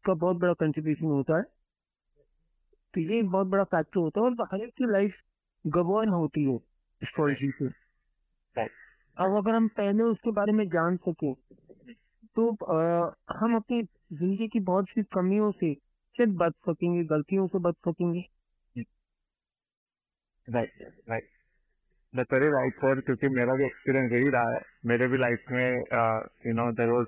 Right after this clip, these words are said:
Speaker 2: this, अ, lady, she was into astrology। So मैंने जब भी वह start किया था, तो she used to tell me कि, अ, "आप ये करना, आप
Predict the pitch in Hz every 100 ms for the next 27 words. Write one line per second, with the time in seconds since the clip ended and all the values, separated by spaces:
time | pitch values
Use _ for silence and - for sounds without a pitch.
0 | - 120 - 120 113 - 117 113 113 131
1 | 131 _ _ _ _ 135 123 127 127 127
2 | 117 - 135 123 117 113 - - - 120
3 | 123 127 131 131 147 160 160 143 143 -
4 | 143 139 139 - 143 139 143 143 131 147
5 | 139 127 135 139 135 131 139 139 - -
6 | _ - 123 123 131 139 143 139 127 120
7 | 127 120